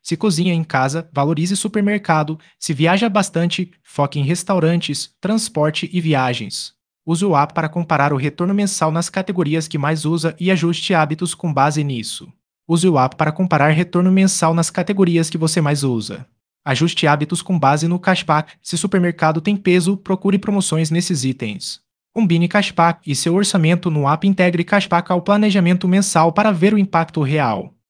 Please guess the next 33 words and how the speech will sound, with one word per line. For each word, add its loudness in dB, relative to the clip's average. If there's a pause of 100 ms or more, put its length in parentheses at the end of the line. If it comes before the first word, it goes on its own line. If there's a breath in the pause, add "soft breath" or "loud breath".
(160)
Configure 0
metas 0
simples 0
no 2
app. 2
Reduzir 2
a 4
alimentação 2
fora 0
de -2
casa. 0 (100)
Manter 0
gasto 0
com -2
combustível 0
dentro 0
de -2
um 0
teto. -6 (340)
Conforme 2
usa 2
o -2
cartão, 0
o -8
cashback 0
acumula -2
e 0
você 0
acompanha 0
seu 0
efeito -2
nas 0
metas. -8